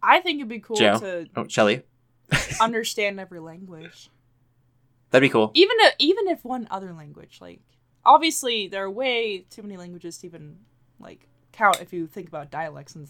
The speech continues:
Speaker 1: things like that too, but, like,
Speaker 2: Right.
Speaker 1: even if I could just, you know, download learning a language so I don't have to go through, like, the years of training and everything, so I could,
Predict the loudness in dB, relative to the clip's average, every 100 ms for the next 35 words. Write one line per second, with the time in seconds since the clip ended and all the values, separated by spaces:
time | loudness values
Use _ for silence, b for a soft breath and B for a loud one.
0 | _ -20 -18 -20 -18 -20 -16 -10 -10 -10
1 | -14 -16 -14 -4 0 2 0 _ -6 -4
2 | -2 2 2 2 -6 -6 -8 -10 -14 _
3 | _ _ _ _ _ -14 -8 -8 -10 -20
4 | _ _ _ _ _ _ _ _ _ _
5 | 0 2 2 0 -6 -8 -10 -10 -12 -16
6 | -18 -18 -18 -18 -16 -16 -16 -14 -12 -12
7 | -12 -14 -14 -16 -14 -12 -12 -12 -12 -10
8 | -6 -6 -6 -12 -10 -12 -12 -16 -18 -20
9 | -20 -20 -20 -20 -18 -16 -16 -16 -20